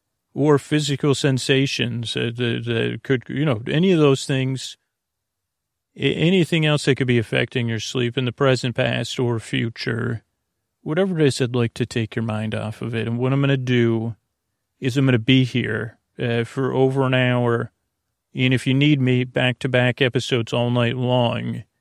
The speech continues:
And I'm gonna send my voice across the deep, dark night. I'm gonna use lulling, soothing, creaky, dulcet tones, pointless meanders. I think you just glimpsed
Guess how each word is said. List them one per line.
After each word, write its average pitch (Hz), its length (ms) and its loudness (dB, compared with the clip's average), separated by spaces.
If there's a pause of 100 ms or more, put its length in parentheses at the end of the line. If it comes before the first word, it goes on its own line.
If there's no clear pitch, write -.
(480)
And 131 120 -4
I'm 127 80 0
gonna 120 140 0
send 139 300 -2
my 143 140 2
voice 131 420 0
across 127 460 -2
the 127 80 -2
deep, 123 280 -2
dark 123 360 -2
night. 120 380 -4 (880)
I'm 127 80 -4
gonna 123 140 0
use 123 360 0
lulling, 131 680 2
soothing, 131 600 -2
creaky, 135 420 -4
dulcet 127 520 -2
tones, 131 800 -2
pointless 151 520 -2
meanders. 131 1000 0 (1300)
I 120 120 0
think 185 280 -4
you 156 80 0
just 131 260 -2
glimpsed 135 500 -4